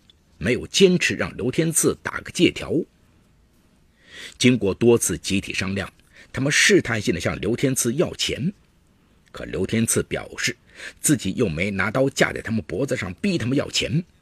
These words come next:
这钱是他们向他表示感谢送给他的。刘天赐的态度让三个人大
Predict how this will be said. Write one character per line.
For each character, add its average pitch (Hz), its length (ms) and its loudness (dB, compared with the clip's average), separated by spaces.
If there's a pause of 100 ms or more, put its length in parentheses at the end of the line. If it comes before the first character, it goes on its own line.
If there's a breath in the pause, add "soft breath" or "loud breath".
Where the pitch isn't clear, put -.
(400 soft breath)
这 95 180 4
钱 80 280 -6
是 104 160 -2
他 147 160 -2
们 147 100 0
向 - 160 2
他 165 80 0
表 - 220 -4
示 165 260 2
感 76 260 -2
谢 - 160 -2
送 175 320 4
给 60 200 -4
他 - 120 -4
的。 - 120 -10 (2500 loud breath)
刘 170 260 12
天 190 280 4
赐 - 180 4
的 - 80 0
态 - 260 -2
度 - 220 -8
让 - 180 -8
三 131 320 4
个 113 60 -2
人 95 160 0
大 - 220 -4